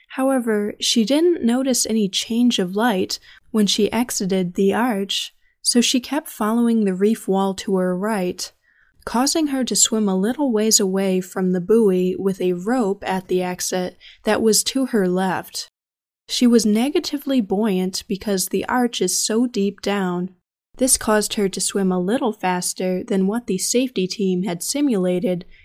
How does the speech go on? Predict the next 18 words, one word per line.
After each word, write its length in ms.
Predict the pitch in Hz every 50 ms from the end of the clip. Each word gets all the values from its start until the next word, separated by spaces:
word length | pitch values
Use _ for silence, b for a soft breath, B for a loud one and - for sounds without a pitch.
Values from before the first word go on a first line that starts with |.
| b -
during 300 | 220 208 202 196 190 190
their 120 | 190 180
rehearsals 680 | 175 185 185 185 - 220 240 226 - - 180 180 175 180
in 200 | 185 180 180 180
the 80 | 180 170
bay. 500 | 170 190 202 196 175 170 170 185 - - - _ _ _ _ _ _ _ _ _ _ _ _ _ _ -
Alessia 580 | 208 214 226 269 285 - - 320 311 311 294 - -
exited 540 | 190 190 - - - 240 254 269 254 240 -
the 160 | 285 285 226
arch 360 | 185 185 185 185 185 - -
faster 600 | - - - 208 220 262 262 - - - 185 175
than 180 | 180 185 180 175
planned. 600 | - - 247 254 214 180 175 175 175 175 - _ _ _ b b b b b b b -
Stephen 520 | - - - - 254 285 311 339 302 277
was 200 | 247 226 - -
the 100 | 220 190
first 420 | - - - 202 208 202 - -
safety. 640 | - 202 190 190 185 - - 185 180 180 185 190 -